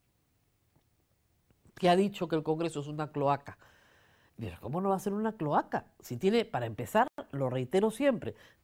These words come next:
tres sentenciados, no investigados, no procesados, sentenciados por delitos dolosos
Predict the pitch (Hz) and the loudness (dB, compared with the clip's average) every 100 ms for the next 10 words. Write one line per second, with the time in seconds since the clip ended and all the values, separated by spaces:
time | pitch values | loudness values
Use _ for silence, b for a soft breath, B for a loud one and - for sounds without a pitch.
0 | - 254 294 339 - - - 214 190 170 | 4 6 8 4 -2 -10 -2 0 0 -2
1 | 160 165 147 147 135 220 240 220 139 104 | 0 0 2 0 -4 0 4 6 4 0
2 | 101 147 254 370 302 269 - 160 151 180 | -6 -2 0 0 0 -2 -4 -2 2 6
3 | 185 131 113 110 175 202 233 - 147 175 | 6 4 2 -2 -4 -2 -4 -4 -4 0
4 | 135 85 - _ b b b b - - | 0 -2 -10 _ b b b b -20 -6
5 | - 320 330 302 240 - 277 277 240 - | 4 4 4 0 -4 2 2 0 -4 -2
6 | 269 226 127 98 - - 175 170 170 180 | 0 2 0 -2 -8 -4 0 2 2 0
7 | 233 294 302 302 220 170 190 226 226 269 | 0 -2 0 0 0 0 2 2 2 -2
8 | 320 | -4